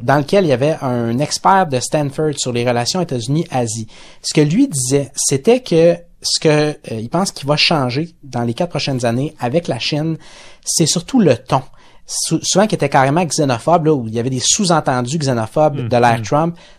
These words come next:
Speaker 1: ça, ça va changer. Mais l'effort de contrer la montée de la Chine, ça, non seulement ça va rester selon lui et selon bien des gens, mais ça va peut-être même se renforcer. Fait qu'évidemment, très gros dossier à suivre.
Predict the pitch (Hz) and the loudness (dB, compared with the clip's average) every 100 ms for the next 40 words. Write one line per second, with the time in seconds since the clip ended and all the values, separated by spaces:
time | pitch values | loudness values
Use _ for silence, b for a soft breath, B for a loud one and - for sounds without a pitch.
0 | b - - 196 190 190 - 160 143 139 | b -2 6 8 8 4 -2 2 2 2
1 | 123 113 107 110 B B B 120 131 135 | -2 -2 -4 -10 B B B -2 0 0
2 | - 127 139 202 - 208 196 143 113 - | -2 0 4 4 6 6 6 6 -2 0
3 | 254 240 - - 185 151 127 123 139 107 | 4 4 2 -4 -2 0 -2 -2 -4 -4
4 | - 147 143 135 b b - - - 175 | -4 -4 -6 -8 b b -4 0 4 4
5 | 170 147 143 160 - 113 120 120 120 - | 4 -2 -2 -2 -2 0 0 -2 -4 -4
6 | 170 139 120 123 151 B B B - 107 | -4 -4 -4 -4 -6 B B B -10 -6
7 | 117 123 143 156 139 120 135 151 b - | -2 0 0 2 2 0 -2 -4 b -10
8 | 120 123 113 117 117 - 147 147 120 107 | -4 -2 0 2 0 0 -4 -2 -2 -2
9 | 117 - 101 123 117 113 - 147 127 131 | -6 -6 -8 -6 -4 -6 -4 -4 -2 -4
10 | - 135 110 107 98 92 - - - | -4 -4 -2 -4 -6 -8 -10 -14 -16